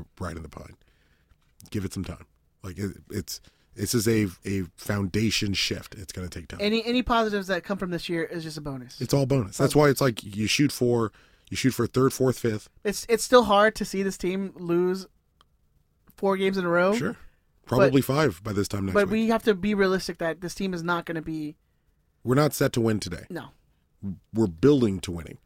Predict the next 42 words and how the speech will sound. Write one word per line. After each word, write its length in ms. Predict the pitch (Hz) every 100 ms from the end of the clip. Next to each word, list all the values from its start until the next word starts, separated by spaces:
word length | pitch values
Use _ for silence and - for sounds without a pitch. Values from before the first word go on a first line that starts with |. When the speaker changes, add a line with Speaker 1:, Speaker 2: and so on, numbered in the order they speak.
| _ _
Speaker 1:
but 80 | 107
we're 100 | 107
not 240 | 113 113
set 180 | - 110
to 80 | 101
win 180 | 98 90
right 140 | 73
now. 120 | 78 -
If 80 |
we 60 | 120
Speaker 2:
And 80 | 131
Speaker 1:
could 60 | 147
Speaker 2:
that's 40 |
Speaker 1:
buy 200 | 117 120
out 100 | 117
a 40 | 110
lot 160 | 107
of 60 | 104
contracts, 480 | 107 107 123 123 -
then 300 | 101 92 80 -
Speaker 2:
and 100 | 196
that's 180 | 214 185
very 320 | 160 208 214
Speaker 1:
it'd 60 | 202
be 60 | 190
Speaker 2:
different 180 | 190
from 120 | 180 175
Speaker 1:
different. 20 |
Speaker 2:
what 180 | 175 170
we've, 340 | 196 180 165 - _
we've 160 | 190
had 140 | 190 175
to 60 | 160
deal 140 | 175
with 160 | 160 151
in 40 |
the 60 | 160
past, 320 | 160 - -
where 80 | 127
it's 60 | 175
Speaker 1:
Mm-hmm. 40 |
Speaker 2:
like, 180 | 156 -